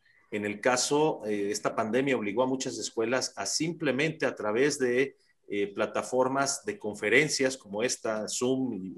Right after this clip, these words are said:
y otras diversas, a que el docente diera sus cátedras a través de estas plataformas.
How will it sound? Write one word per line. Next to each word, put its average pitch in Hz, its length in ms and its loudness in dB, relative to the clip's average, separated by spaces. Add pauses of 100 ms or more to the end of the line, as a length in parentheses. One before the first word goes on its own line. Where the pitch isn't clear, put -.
(460)
y 98 120 2
otras 110 600 0
diversas, 131 800 2 (480)
a 131 320 2
que 117 180 2
el 110 160 0
docente 135 880 2 (260)
diera 135 220 6
sus - 220 -2
cátedras 110 600 2
a 101 80 -4
través 104 280 0
de 113 60 0
estas - 240 -2
plataformas. 82 840 -8